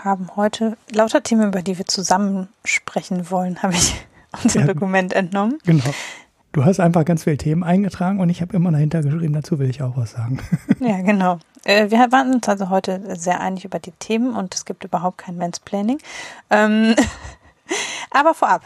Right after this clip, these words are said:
Speaker 1: wollen wir uns herzlich bedanken für alle, die uns mit Spenden oder Daueraufträgen unterstützen.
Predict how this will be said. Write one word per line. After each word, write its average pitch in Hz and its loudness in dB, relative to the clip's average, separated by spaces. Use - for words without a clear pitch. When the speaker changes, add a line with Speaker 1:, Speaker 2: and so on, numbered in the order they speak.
Speaker 1:
wollen 214 4
wir 208 4
uns 196 -2
herzlich - -2
bedanken 208 -2
für 208 0
alle, 190 2
die 185 -4
uns 185 -6
mit 180 -8
Spenden 196 0
oder 175 -4
Daueraufträgen 175 -4
unterstützen. - -2